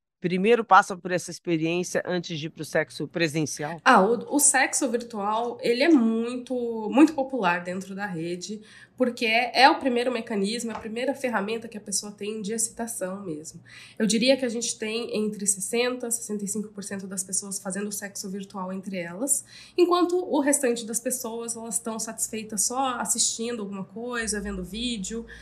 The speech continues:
Speaker 2: né, vendo fotos. Então, tem muita gente que a gente chama dos voyeurs, e aí eles não tão trocando, eles não tão conversando,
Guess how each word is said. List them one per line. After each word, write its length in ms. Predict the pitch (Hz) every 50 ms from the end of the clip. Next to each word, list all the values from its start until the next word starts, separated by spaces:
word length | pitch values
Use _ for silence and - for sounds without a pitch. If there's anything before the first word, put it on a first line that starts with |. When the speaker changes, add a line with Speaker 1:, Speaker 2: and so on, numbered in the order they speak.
| - - -
Speaker 2:
né, 160 | - 220 214 208
vendo 220 | 208 208 190 180
fotos. 600 | 180 - - 208 214 226 226 226 226 - 202 185
Então, 180 | 202 190 220 226
tem 140 | 226 240
muita 180 | 226 233 233 240
gente 220 | 214 226 226 220
que 80 | - 233
a 20 |
gente 120 | 220 220 -
chama 200 | - 220 208 208
dos 180 | 190 208 185
voyeurs, 680 | 185 180 214 233 233 208 190 185 202 269 - - - - - - - - - - -
e 60 | 320
aí 80 | 320 320
eles 180 | 311 330 -
não 100 | 330 349
tão 220 | 339 349 294 311 311
trocando, 640 | - 392 370 - - 277 233 220 233 240 240 226 190
eles 180 | 190 190 190 185
não 100 | 190 190
tão 140 | 202 196 202
conversando, 760 | 208 220 214 220 285 285 - - 240 208 214 214 233 285